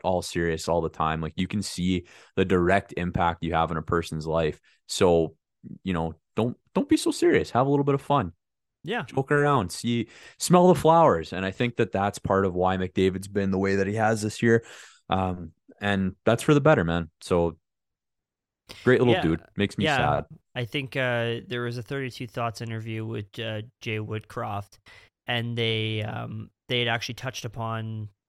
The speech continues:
Speaker 2: Connor's development as a leader and as a captain in the N H L. And he had mentioned, he's like, "I think that he's taken a massive step this year, just from how stoic he is as, as a leader, how, how willing he is to talk to other guys on the team,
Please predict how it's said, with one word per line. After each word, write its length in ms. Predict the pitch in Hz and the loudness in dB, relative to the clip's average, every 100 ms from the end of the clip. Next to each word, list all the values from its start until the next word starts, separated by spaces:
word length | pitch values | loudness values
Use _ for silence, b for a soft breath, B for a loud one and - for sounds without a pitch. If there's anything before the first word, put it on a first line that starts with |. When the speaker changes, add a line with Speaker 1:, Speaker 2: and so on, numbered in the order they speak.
| _ - | _ -18
Speaker 2:
Connor's 480 | - 123 117 117 113 | -8 -4 -2 -4 -6
development 560 | 117 113 113 107 110 - | -4 -4 -4 -6 -8 -6
as 220 | 113 110 | -6 -6
a 40 | |
leader 540 | 110 110 110 107 107 - B B - | -8 -6 -6 -6 -8 -14 B B -12
and 80 | 113 | -8
as 100 | 110 | -6
a 60 | 117 | -8
captain 500 | - 117 113 117 113 | -6 -6 -6 -8 -8
in 80 | 110 | -6
the 140 | 117 | -6
N 60 | 117 | -8
H 260 | 117 113 | -8 -8
L. 220 | 120 113 | -6 -4
And 400 | 107 113 113 113 - - | -4 -6 -10 -12 -16 -14
he 180 | 120 135 | -8 -6
had 120 | 139 | -4
mentioned, 380 | 139 147 - 135 | -4 -4 -6 -6
he's 240 | 117 117 | -6 -4
like, 200 | 127 120 | -6 -6
"I 120 | 110 120 | -6 -6
think 220 | 139 127 | -6 -8
that 140 | 120 | -8
he's 160 | 127 117 | -8 -8
taken 240 | 127 120 | -8 -6
a 60 | 110 | -6
massive 500 | 117 113 113 - 117 | -4 -4 -4 -10 -12
step 240 | 120 - | -12 -12
this 200 | 113 107 | -14 -12
year, 280 | 131 113 110 B B B | -10 -10 -12 B B B
just 240 | - 131 - | -8 -6 -2
from 460 | 139 120 120 113 - | -2 -2 -4 -8 -12
how 240 | - 123 | -8 -6
stoic 560 | - - - 131 135 - | -4 -4 -2 -4 -4 -8
he 180 | 139 | -6
is 220 | 127 123 120 | -4 -4 -4
as, 160 | 117 - - | -8 -10 -6
as 200 | 139 135 | -4 -2
a 60 | 131 | -4
leader, 340 | 123 123 123 | -6 -4 -6
how, 380 | 113 113 113 113 | -4 -4 -4 -8
how 160 | 113 120 | -8 -6
willing 380 | 127 139 135 127 | -2 -2 -2 -4
he 180 | 131 | -4
is 120 | 127 - | -4 -6
to 100 | 120 | -6
talk 260 | 123 113 | -4 -4
to 80 | 127 | -4
other 200 | 117 113 | -6 -6
guys 320 | 117 113 113 | -4 -4 -4
on 60 | 113 | -6
the 80 | 120 | -10
team, 420 | - 135 131 | -6 -4 -2